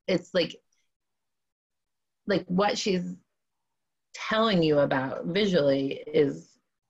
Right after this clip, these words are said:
is, it's awful, but you, but the way it's done is it's, you, you, it's difficult to look away.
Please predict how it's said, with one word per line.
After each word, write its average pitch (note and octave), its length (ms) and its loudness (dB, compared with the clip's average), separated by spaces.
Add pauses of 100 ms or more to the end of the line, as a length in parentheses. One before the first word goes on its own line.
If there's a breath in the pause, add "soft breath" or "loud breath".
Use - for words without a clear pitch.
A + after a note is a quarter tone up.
(380)
is, D3 340 2 (1400)
it's G3 180 -2 (240)
awful, G3+ 380 0
but - 200 -2
you, E3 220 2 (400)
but F3 200 0
the F3+ 120 2
way F3+ 340 2
it's E3 200 -4
done D3 420 2
is E3+ 260 0
it's, D#3+ 400 2
you, E3+ 180 -2 (140)
you, E3 240 -4
it's F3+ 220 -2
difficult F3 640 -2
to D#3 80 0
look C#3+ 240 0
away. C3+ 420 2